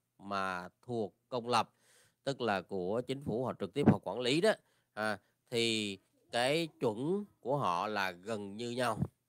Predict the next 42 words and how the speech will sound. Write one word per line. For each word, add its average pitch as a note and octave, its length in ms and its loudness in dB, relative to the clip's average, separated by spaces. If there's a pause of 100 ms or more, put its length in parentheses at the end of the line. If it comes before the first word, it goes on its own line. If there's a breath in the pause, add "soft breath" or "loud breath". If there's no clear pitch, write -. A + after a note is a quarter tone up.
(160)
Ừ, G#2 240 -12 (240)
gần A#2 340 0
là G#2+ 200 0
gần A#2+ 320 -2
như D3 120 -2
nhau C#3 280 2
chứ D3 160 -4
không C3+ 300 -2
có C3 420 2
cái D#3 100 -4
chuyện G#2 560 -8
như A#2+ 120 -10
là G2 300 -2
một, G2+ 260 -4 (160)
ờ, F#2+ 480 -2 (460 soft breath)
ờ, F2 460 -2 (520)
một G#2+ 320 -2
mười, A2 280 2
một G2+ 240 -4
một A#2 220 4
đâu, C3 160 2 (120)
không A2+ 180 -6
có. A2+ 240 2 (380)
Ừ, G2 320 -8 (200)
không B2 160 -4
có A#2+ 140 0
cái C#3 120 -6
kiểu G2+ 200 -6
như B2 160 -4
vậy, F2 320 -4
tại F#2+ 140 -2
vì G2 240 0
họ F2+ 380 -4
luôn D#3+ 280 0
luôn D3 300 2
bảo A2 240 -4
vệ F#2+ 280 0
cho A#2 140 -4
cái A2 160 -6
chất E3 260 -6
lượng F#2+ 320 -2
của G2 460 -2